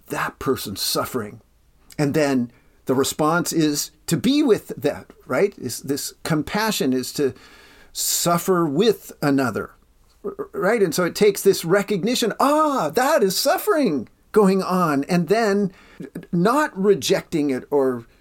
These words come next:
having these, um, different reactions that cloud our mind, okay? Because the being able to be with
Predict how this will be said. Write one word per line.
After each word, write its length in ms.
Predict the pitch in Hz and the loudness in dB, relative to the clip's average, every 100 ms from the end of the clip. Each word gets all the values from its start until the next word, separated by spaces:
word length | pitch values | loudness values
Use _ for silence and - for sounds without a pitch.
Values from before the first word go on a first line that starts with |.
| _ - | _ -6
having 340 | 147 160 151 | -2 0 0
these, 400 | 143 139 120 - | 0 -2 -4 -6
um, 520 | 143 123 113 107 117 _ _ _ _ - - | -4 -2 -4 -8 -12 _ _ _ _ -20 -4
different 360 | 151 - 143 143 | -2 0 -2 0
reactions 800 | 147 175 208 - 170 135 127 | 2 2 0 -2 0 0 -2
that 480 | 131 143 131 - - _ _ | 0 0 0 -6 -14 _ _
cloud 360 | - 127 117 123 | -2 0 2 2
our 140 | 147 | 0
mind, 480 | 175 233 220 110 - - _ _ _ _ - - 143 | 0 -2 -4 -8 -14 -20 _ _ _ _ -20 -6 -4
okay? 380 | 139 175 220 254 _ _ | -2 -2 -4 -6 _ _
Because 600 | 180 - 233 277 180 147 | -4 0 2 2 0 -2
the 420 | 165 160 147 143 - | -2 0 0 -2 -4
being 320 | - 214 247 220 | 0 2 2 2
able 280 | 208 196 | 4 2
to 160 | 196 165 | 2 -2
be 440 | 123 156 196 214 | -4 -2 0 0
with 300 | 185 175 - | 0 0 -2